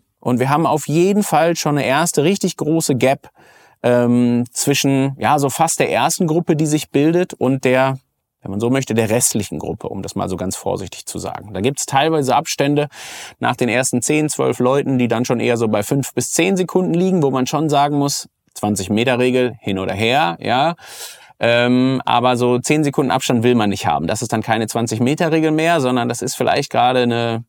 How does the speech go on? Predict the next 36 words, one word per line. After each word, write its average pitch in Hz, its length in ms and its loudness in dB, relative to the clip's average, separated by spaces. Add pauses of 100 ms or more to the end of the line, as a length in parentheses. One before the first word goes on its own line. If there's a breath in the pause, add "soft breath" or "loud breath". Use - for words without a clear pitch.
ja, 120 260 -2
eine, 107 180 -6
eine, 101 320 -4
eine 104 260 -2
Ausdifferenzierung 127 640 0
in 107 140 0
der 110 100 2
Dü-, 113 140 0
in 104 120 -2
der 107 80 2
ganzen 107 260 -2
Renndynamik, 117 800 0 (460 loud breath)
bei 107 100 -2
der 117 260 0
sich 107 280 -2
dann 147 180 2
die 135 80 2
Gruppe 135 320 0
so 123 80 -2
ein 117 140 -2
bisschen 147 400 0
zu - 160 -6
teilen 110 460 -2
droht. 92 440 -6 (960)
Und 135 380 2 (120)
haken 156 240 2
wir 180 80 4
das 151 120 2
Schwimmen 135 260 2
ab. 202 200 0
Was 156 180 0
ich 147 80 -4
damit 135 260 0
sagen 151 240 2
wollte 151 240 0
ist, - 220 -2